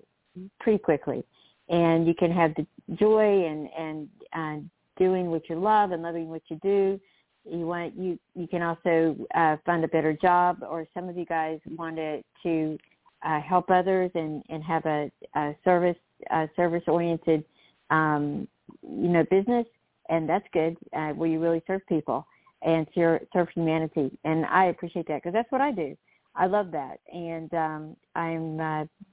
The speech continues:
I'm just, uh, now starting another part of, uh, Angel Coaches. It's called, uh, doing, um, uh, being a type one diabetic, and I am. And so we, you know,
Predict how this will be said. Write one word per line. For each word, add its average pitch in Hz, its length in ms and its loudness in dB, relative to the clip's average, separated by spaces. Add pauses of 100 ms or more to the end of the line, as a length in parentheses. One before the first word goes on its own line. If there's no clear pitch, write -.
(160)
I'm 160 260 4
just, 180 200 -2 (160)
uh, 165 180 6
now 170 300 2
starting 165 540 2
another 160 480 -4
part 170 260 0
of, 165 160 -2 (100)
uh, 160 220 0 (100)
Angel 165 260 -4
Coaches. 185 460 2
It's - 260 -6
called, 156 360 4 (480)
uh, 156 320 4 (120)
doing, 185 520 2
um, 160 320 -8 (400)
uh, 170 160 -4
being 190 400 0
a 170 80 -2
type 170 320 -4
one 165 200 -2
diabetic, 147 580 -4 (120)
and 165 180 0
I 175 120 2
am. 214 320 2 (560)
And 165 500 2 (120)
so 160 440 4
we, 160 400 0
you 175 80 -2
know, 147 300 -4